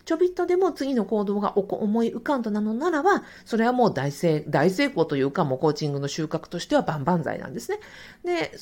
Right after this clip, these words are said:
じゃあそこで実際に行動をとってみて、もしくは行動ができなかったという結果があったりして、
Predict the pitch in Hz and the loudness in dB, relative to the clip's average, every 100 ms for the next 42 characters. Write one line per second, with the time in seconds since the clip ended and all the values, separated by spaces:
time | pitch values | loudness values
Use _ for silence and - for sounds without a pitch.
0 | - - 320 359 262 247 240 233 208 208 | -20 -6 2 2 2 0 2 0 0 -2
1 | 233 202 185 208 214 226 220 233 233 160 | -4 -4 -2 -2 2 2 2 -2 -2 -4
2 | 143 135 - 269 - 170 190 190 190 185 | -2 -4 -2 -4 -2 0 0 0 0 -2
3 | 180 208 262 302 - - 311 220 160 156 | -2 -6 -4 -4 -4 -4 -4 -2 -2 -2
4 | 156 190 185 190 - 262 185 147 156 - | -2 0 0 0 -2 -2 -4 -6 -8 -4